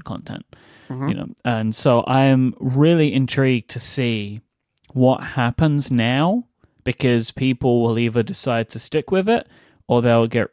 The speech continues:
Speaker 1: rid of it. And I cannot fathom why people would stick with it. I would love to know, actually, if you are an Upgradian and you are going to voluntarily pay for Quibi, please get in touch and tell me why.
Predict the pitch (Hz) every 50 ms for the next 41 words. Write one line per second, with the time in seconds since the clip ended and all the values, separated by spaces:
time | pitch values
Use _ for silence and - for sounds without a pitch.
0 | _ _ _ - 131 127 113 92 65 69 67 - - _ _ _ _ _ _ _
1 | _ - 127 123 120 117 117 123 123 123 123 123 123 123 123 127 117 - _ _
2 | _ _ _ _ _ _ - - - 160 151 147 143 - - - 147 131 123 113
3 | 117 113 110 110 110 110 110 110 113 113 113 113 113 113 117 117 110 - _ _
4 | _ _ _ _ _ - - 135 120 110 - 113 110 104 107 107 107 107 - -
5 | - - - 117 - - - 98 98 - - - _ - - - - _ _ _
6 | - 156 170 175 185 170 170 165 156 143 - - 139 131 113 104 113 113 101 -
7 | - - 120 113 113 - - 165 185 190 202 202 196 190 175 175 - - 139 117
8 | 113 107 104 98 82 123 151 - _ _ _ _ _ _ _ _ - _ _ _
9 | _ _ _ - - 135 123 123 120 120 123 131 143 156 156 151 160 139 - 147
10 | 143 143 147 143 135 - - - 135 127 123 123 127 123 - _ _ - 135 127
11 | 139 143 160 156 143 - - 160 151 143 143 139 135 131 - - 143 135 131 127
12 | - - 120 - - 123 117 - - 110 123 135 _ _ _ _ _ _ _ _
13 | _ _ _ _ _ _ - - - 160 165 196 175 - - 160 160 - 151 143
14 | - - 120 110 - - - - - 123 120 110 110 - 131 113 113 110 110 107
15 | 110 113 113 117 120 120 151 214 254 262